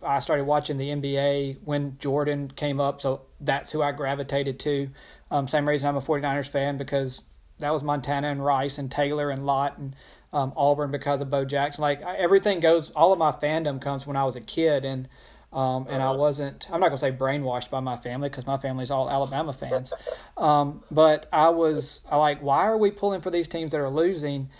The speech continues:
Speaker 1: And you watch these guys just, just destroy. So, um, so all that early stuff, and then when, when this happened, um, I, I, I'm in college, and so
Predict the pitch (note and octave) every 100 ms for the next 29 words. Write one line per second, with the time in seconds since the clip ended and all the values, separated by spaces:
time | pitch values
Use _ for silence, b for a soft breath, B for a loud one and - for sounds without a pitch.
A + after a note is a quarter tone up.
0 | b b - D3+ C#3+ D3 C#3+ D#3 E3+ C#3
1 | D#3 C#3 D3+ D#3+ D#3 D#3+ C#3 - - -
2 | _ - D3+ C#3 - D3 D3 C3+ - -
3 | D3+ F3+ E3 C3 B2+ b b b b -
4 | E3 D3 C#3+ C#3 C3+ C#3 D3+ E3 E3 F#3+
5 | F3 D3+ D#3 F#3+ F3 - D3+ C#3+ C#3 C#3+
6 | C#3+ C#3 C3+ E3 C#3 C#3+ E3+ - D3 D#3
7 | D#3+ C#3 B2+ - b b b b D3+ C3
8 | C3 C#3 C#3+ C#3+ C#3+ D#3+ C#3+ C#3+ B2+ C3
9 | - C#3+ D#3 C#3 B2+ B2 A#2+ - C3 C3
10 | B2+